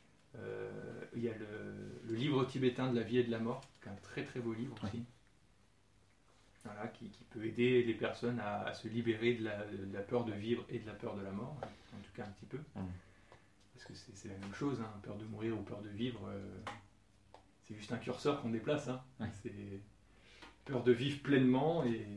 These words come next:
Speaker 1: voilà.
Speaker 2: Mhm. Si, im-, imagine Maxime que tu aies un mégaphone géant là devant toi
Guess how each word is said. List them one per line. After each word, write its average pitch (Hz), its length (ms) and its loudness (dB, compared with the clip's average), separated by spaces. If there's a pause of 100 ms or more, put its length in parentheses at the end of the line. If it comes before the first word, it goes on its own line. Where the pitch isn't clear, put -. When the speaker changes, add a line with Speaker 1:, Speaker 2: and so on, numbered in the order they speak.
(360)
Speaker 1:
voilà. 123 220 -8 (2500)
Speaker 2:
Mhm. 120 180 -2 (600)
Si, 151 420 4
im-, 147 160 4
imagine 156 320 6
Maxime 190 400 6
que 170 100 6
tu 143 280 12
aies 147 40 12
un 117 200 10
mégaphone 135 680 8
géant 123 280 10
là 120 140 8
devant 104 200 2
toi - 260 0